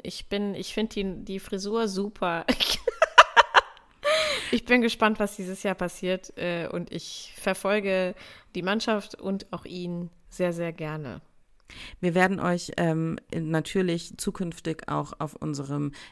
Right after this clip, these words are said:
Speaker 2: Instagram, ähm, Account immer wieder und auch gerne die besten, schlechtesten,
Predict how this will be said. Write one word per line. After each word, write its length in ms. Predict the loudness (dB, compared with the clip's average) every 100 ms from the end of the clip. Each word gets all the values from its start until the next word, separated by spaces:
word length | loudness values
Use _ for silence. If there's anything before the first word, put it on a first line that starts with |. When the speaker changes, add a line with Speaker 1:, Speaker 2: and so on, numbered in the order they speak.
| -2
Speaker 2:
Instagram, 760 | -2 0 0 2 4 2 0 0
ähm, 460 | 0 2 2 0 -2
Account 580 | -4 0 2 4 2 -2 -12 -20 -18 2
immer 440 | 4 6 4 2
wieder 500 | 0 2 4 4 2
und 240 | -2 0
auch 160 | 0 0
gerne 360 | 2 4 4 2
die 140 | -2
besten, 1080 | -6 2 4 4 0 -2 -2 0 0 -2 -4
schlechtesten, 1040 | -4 0 0 0 -2 -2 0 0 2 2